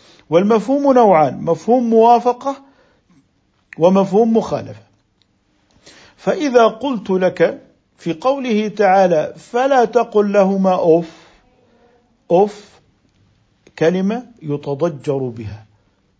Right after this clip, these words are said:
تدل على التضجر، فإذا نهاك عن أف، ما حكم الشتم والضرب وسائر أنواع الإيذاء؟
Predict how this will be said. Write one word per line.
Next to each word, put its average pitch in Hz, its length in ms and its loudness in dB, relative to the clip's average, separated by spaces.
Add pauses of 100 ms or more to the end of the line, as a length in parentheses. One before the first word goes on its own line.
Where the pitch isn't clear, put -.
(1800)
تدل 190 360 -2
على 156 220 2
التضجر، 127 640 -10 (500)
فإذا 190 800 0
نهاك 214 420 0
عن 175 260 0
أف، 151 360 -6 (300)
ما 254 160 2
حكم 214 360 -4
الشتم 196 640 -4 (140)
والضرب 180 800 0 (1400)
وسائر 190 760 2
أنواع 180 400 2
الإيذاء؟ 165 800 0